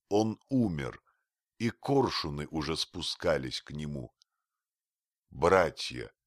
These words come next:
это была собачья смерть», — сказал Маугли, ощупью отыскивая нож в ножнах, который он всегда носил на шее с тех пор,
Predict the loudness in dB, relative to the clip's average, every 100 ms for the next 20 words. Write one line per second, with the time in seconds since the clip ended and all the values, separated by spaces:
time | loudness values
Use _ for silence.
0 | -4 0 0 0 0 4 4 4 2 0
1 | 6 6 6 4 0 0 -2 -4 -2 -2
2 | -4 -10 -20 _ _ _ _ _ -6 -2
3 | 0 2 2 2 0 0 2 0 -4 -6
4 | -6 -2 -2 -2 -4 -6 -6 0 2 2
5 | -2 -2 -2 -4 0 2 0 -2 -2 -4
6 | -6 -10 -6 -6 -6 -10 -14 -16 -18 _
7 | -8 -6 -2 -2 -2 -2 -4 -2 -2 -4
8 | -2 -2 0 -2 -2 -2 -4 -4 -2 -2
9 | -2 -4 -6 -2 -2 -2 -6 -6 -6